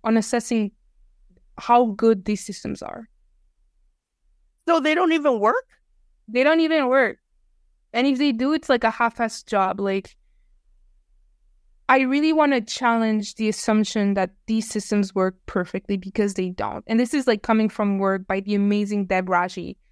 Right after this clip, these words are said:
Speaker 1: who's, again, a Black woman from Ottawa, uh, currently
Speaker 2: Oh,
Speaker 1: working
Speaker 2: she's from Ottawa?
Speaker 1: Yeah. Yeah, she's from Ottawa, yeah.
Speaker 2: Oh, wow.
Speaker 1: Currently doing her P G in California. Amazing, amazing brain.
Speaker 2: Oh, it's always Black women.
Speaker 1: Uh-huh.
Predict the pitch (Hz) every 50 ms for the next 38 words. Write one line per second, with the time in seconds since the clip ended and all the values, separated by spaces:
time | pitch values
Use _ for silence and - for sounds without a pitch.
0 | _ _ _ _ - 240 226 214 226 214 220 247 240 233 - - 196 185 180 202
1 | 220 254 285 - 311 294 277 269 262 262 269 269 - _ _ _ _ - 311 370
2 | 392 381 370 359 330 330 320 311 311 311 320 330 330 _ _ _ _ _ _ _
3 | _ _ _ _ 226 220 220 214 - 269 254 247 247 247 233 208 226 220 240 415
4 | 523 494 453 - 214 214 330 - - 339 320 277 220 226 262 415 415 - 440 508
5 | 523 - _ _ _ _ _ _ 302 311 311 - 349 330 - 330 294 285 302 285
6 | 247 214 202 202 208 220 214 208 208 - _ _ _ _ 403 453 480 508 554 523
7 | 427 311 190 196 196 202 220 370 403 403 403 349 208 170 139 139 - - _ _
8 | _ _ _ _ _ _ 285 285 285 294 269 - - 269 269 262 269 226 - 254
9 | 240 220 208 220 220 214 220 202 196 202 - 190 - - - - - - _ _
10 | _ _ 247 254 262 269 294 302 294 247 254 233 220 208 202 196 196 - 185 180
11 | - - - - 208 - _ _ _ _ _ _ _ _ _ _ _ _ _ _
12 | _ - 240 262 220 302 285 277 277 269 233 - - 208 185 175 - - 170 151
13 | 127 104 90 - - _ _ _ _ _ _ _ _ 247 294 339 330 359 403 466
14 | 480 453